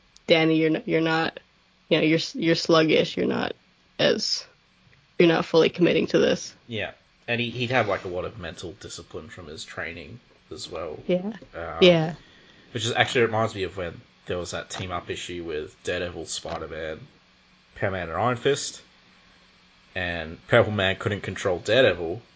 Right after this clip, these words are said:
Speaker 2: but he could control Spider-Man. <laughs> And I felt
Speaker 1: Yeah.
Speaker 2: bad for Spider-Man. Like, oh, man.
Speaker 1: <laughs>
Speaker 2: Um, but yeah, there was also, uh, in The Phantom Limb, which is no secret is one of my favorite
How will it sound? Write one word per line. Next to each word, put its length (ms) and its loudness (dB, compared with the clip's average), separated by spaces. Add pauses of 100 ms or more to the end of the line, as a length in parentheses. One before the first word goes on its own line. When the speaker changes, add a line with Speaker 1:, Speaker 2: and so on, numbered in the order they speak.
(200)
Speaker 2:
but 120 -2
he 60 -2
could 120 -16
control 340 -4
Spider-Man. 680 -2
<laughs> 60 -4 (680)
And 120 4
I 60 0
felt 260 8
Speaker 1:
Yeah. 100 6
Speaker 2:
bad 220 4
for 100 -8
Spider-Man. 720 -4
Like, 180 -12
oh, 180 -10
man. 200 -8 (280)
Speaker 1:
<laughs> 380 -14
Speaker 2:
Um, 380 4 (440)
but 220 4
yeah, 220 8
there 160 2
was 160 -2
also, 400 -6
uh, 340 -6 (160)
in 80 -10
The 60 -4
Phantom 480 0
Limb, 340 -2 (380)
which 240 -6
is 180 -6
no 140 -2
secret 400 -6
is 100 -10
one 120 -12
of 60 -12
my 200 -10
favorite 420 -12